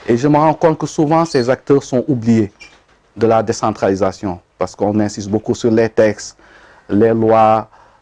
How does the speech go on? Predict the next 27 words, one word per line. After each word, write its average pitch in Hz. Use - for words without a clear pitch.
euh, 98
les 104
compétences 113
transférées, 110
en 123
laissant 127
en 110
rade 120
les 110
acteurs. 104
Et 120
d'où 120
le 151
titre -
un 147
peu 156
provocateur, 131
quand 117
j'ai 117
dit 117
les 110
acteurs, 120
ces 110
oubliés 110
de 107
la 98
décentralisation, 101